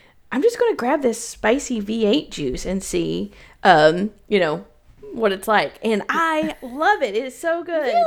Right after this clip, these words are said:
Speaker 2: Really?
Speaker 1: yeah. Yeah.
Speaker 2: Okay.
Speaker 1: I could just throw a little shot of vodka in here and be good.
Speaker 2: Well, there you go. I mean,
Speaker 1: Mm-hmm.
Speaker 2: why not?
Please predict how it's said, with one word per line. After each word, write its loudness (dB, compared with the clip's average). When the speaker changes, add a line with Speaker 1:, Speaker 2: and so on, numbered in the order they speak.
Speaker 2:
Really? 4
Speaker 1:
yeah. -2
Yeah. 4
Speaker 2:
Okay. -18
Speaker 1:
I -12
could -10
just -10
throw 2
a 0
little 0
shot 0
of -6
vodka 0
in -4
here -6
and -6
be -6
good. -4
Speaker 2:
Well, 0
there 2
you -4
go. 0
I -4
mean, -2
Speaker 1:
Mm-hmm. -10
Speaker 2:
why 2
not? 0